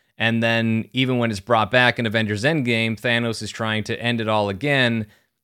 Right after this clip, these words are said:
And we didn't see the Eternals interfering during any of that.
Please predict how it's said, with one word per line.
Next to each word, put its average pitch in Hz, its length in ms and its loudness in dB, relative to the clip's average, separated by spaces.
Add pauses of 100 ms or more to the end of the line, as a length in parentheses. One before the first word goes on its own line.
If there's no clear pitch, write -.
(140)
And 117 260 0
we 123 80 2
didn't 127 300 0
see 120 220 0
the 110 160 0
Eternals 110 760 0 (120)
interfering 110 880 0 (500)
during 113 360 2
any 143 360 4
of 101 140 2
that. 87 340 0